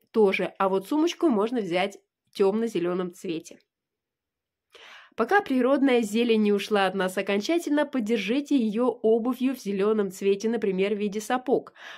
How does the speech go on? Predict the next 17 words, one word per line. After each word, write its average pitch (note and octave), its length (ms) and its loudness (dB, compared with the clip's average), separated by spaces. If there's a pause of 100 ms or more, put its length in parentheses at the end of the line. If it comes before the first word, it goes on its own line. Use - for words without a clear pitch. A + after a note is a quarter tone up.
Рубашка C4+ 460 -2
под B3+ 160 -2
пиджак A3+ 340 0
может G#3 320 0
быть G#3+ 320 -2
с - 100 -12
элементами G3+ 540 0
зелёного, G#3 600 -2 (260)
юбка G#3 420 -2
миди A3 380 0
из A#3 360 -2
эко-кожи A3 840 0
и C4 120 -2
сумка A3+ 440 0
в C4+ 40 0
молочном F#3 600 -2
оттенке. E3 640 -8